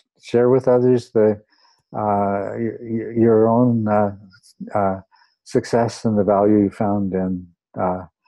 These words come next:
The Mind Illuminated, and, uh, bring other people's attention to the Dharma Treasure website, uh, our recordings and things like that.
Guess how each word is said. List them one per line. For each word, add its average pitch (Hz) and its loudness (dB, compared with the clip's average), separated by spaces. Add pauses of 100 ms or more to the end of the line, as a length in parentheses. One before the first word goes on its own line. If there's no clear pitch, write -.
(440)
The 104 -2
Mind 98 2
Illuminated, 107 2 (540)
and, 101 0
uh, 95 2 (1800)
bring 120 2
other 120 4
people's 110 0
attention 120 0
to 101 2
the 98 0
Dharma 107 2
Treasure 104 0
website, 110 0 (640)
uh, - -8
our 92 -2
recordings 107 0
and 95 -4
things 107 0
like 98 -2
that. 110 0